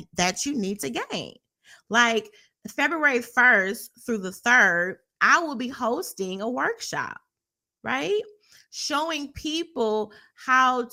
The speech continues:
to make the impact that they want, make the money that they want. This is not even teaching you how to find a new job. It's teaching you how to just level up in your career, right? So that's gonna be F-,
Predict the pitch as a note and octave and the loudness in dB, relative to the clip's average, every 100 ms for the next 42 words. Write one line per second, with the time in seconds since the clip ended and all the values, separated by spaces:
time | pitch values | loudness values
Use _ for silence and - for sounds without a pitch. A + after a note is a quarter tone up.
0 | - B3+ B3 A#3 A3 G3 A3+ A#3+ A#3 - | -10 -8 -6 -6 -8 -4 -2 -2 -6 -10
1 | - C4+ G4 - F#3+ C#3+ - G3+ G#3+ A#3+ | -6 -6 -6 -8 -10 -10 -12 -10 -6 -6
2 | A3+ C#4 F#3 G3 B3 A#3+ B3+ A#3 A#3 D#4+ | -4 -4 -4 -4 -6 -6 -4 0 0 0
3 | F4+ D#4 G3+ E3+ E3+ E3 D3 C#3 A#2+ - | -2 -4 -2 -4 -4 -6 -6 -10 -12 -14
4 | _ _ _ - D4+ E4+ D4 E4 D4+ C#4+ | _ _ _ -10 -6 -4 0 0 0 -2
5 | D4+ C#4 C4+ C4 - _ _ - D#4 D#4+ | -4 -4 -6 -6 -12 _ _ -8 -4 -2
6 | D#4+ E4 C#4 B3 B3 C4+ C4+ B3+ A#3+ - | -2 -2 -2 -2 -2 0 0 0 0 -2
7 | B3+ D#4 C4+ G#3 F3+ F#3+ G3+ G#3+ - A#3+ | 2 4 4 4 2 0 -4 -6 -4 -2
8 | B3+ C4+ A3+ F4 A#4+ G#2+ G2+ - _ _ | -2 -2 -2 -2 -2 -4 -8 -12 _ _
9 | _ _ _ - E4 - E4 D#4+ D#4 C4+ | _ _ _ -4 -4 -4 -6 -4 -6 -6
10 | D4+ C4+ C4+ C#4 G#3+ C4 - G3 F#3+ A3+ | -2 -2 -2 -4 -6 -6 -6 -6 -2 2
11 | C#4 D4 C#4+ C#4 - - - A#3 A3 A#3 | 2 2 0 2 2 2 -2 -2 -2 -4
12 | - D4 F#4+ A4 D#3 - - _ _ B3 | -8 -6 -2 -2 -4 -8 -12 _ _ -2
13 | C#4 D#4 D4 B3 A#3+ A3 - _ _ - | 0 -2 -2 0 0 -2 -10 _ _ -4
14 | G#3+ E4+ - C4 A#3+ A#3+ A#3 - - | -2 0 -2 -4 -4 -6 -8 -12 -20